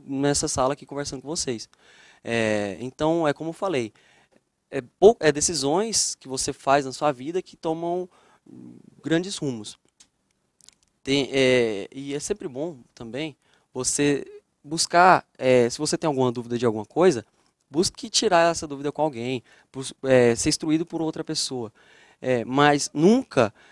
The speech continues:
deixe se levar para a opinião de outra pessoa, sempre forme a sua opinião. É, é, isso, é, vale muito também, né, no que a gente vive hoje. Porque se você deixar uma pessoa sempre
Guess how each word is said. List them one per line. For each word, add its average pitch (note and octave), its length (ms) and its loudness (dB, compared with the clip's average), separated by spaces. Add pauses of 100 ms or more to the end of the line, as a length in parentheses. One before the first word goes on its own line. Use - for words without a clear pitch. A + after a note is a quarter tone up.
(220)
deixe E3 360 6
se F3+ 160 4
levar F3+ 420 10
para F#3 140 0
a - 20 4
opinião F3 300 -2
de F3 60 -6
outra F3+ 140 -10
pessoa, C#3+ 400 -2
sempre D3+ 280 -8
forme F#3+ 380 4
a - 20 2
sua F3+ 160 0
opinião. F3+ 440 -4 (680)
É, - 220 -10
é, B2 220 -6
isso, C#3+ 340 -4
é, C#3 340 6
vale C#3+ 220 -2
muito E3+ 260 0
também, A2 400 -8
né, F#2+ 400 -10 (100)
no G2 800 -14
que - 100 -12
a A2+ 40 -8
gente A2+ 280 -12
vive A#2+ 280 -10
hoje. G#2+ 280 -8 (440)
Porque C3 260 -10
se E3 120 -4
você G#3+ 220 -6
deixar D#3 400 2
uma C#3 140 -2
pessoa C3 360 -8
sempre F3+ 480 -4